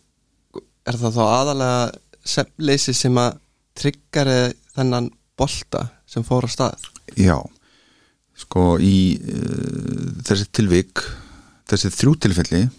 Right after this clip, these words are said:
Speaker 2: að þá var alltaf svefnleysi sem að var undanfari, eh, innlagnarinnar á geðdeild. Og, um,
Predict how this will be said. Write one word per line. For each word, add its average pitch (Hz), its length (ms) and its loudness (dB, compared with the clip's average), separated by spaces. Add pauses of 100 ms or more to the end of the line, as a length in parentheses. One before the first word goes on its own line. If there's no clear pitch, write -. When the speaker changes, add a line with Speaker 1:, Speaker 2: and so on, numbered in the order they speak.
(1120)
Speaker 2:
að - 100 -2
þá 104 260 2
var 107 140 2
alltaf 113 400 -2
svefnleysi 95 560 0
sem 92 160 2
að 92 100 6
var 92 160 2
undanfari, 85 840 0 (580)
eh, 92 600 -2
innlagnarinnar 78 680 0 (180)
á - 140 -4
geðdeild. - 640 -4 (1500)
Og, 85 500 2 (220)
um, - 1120 -4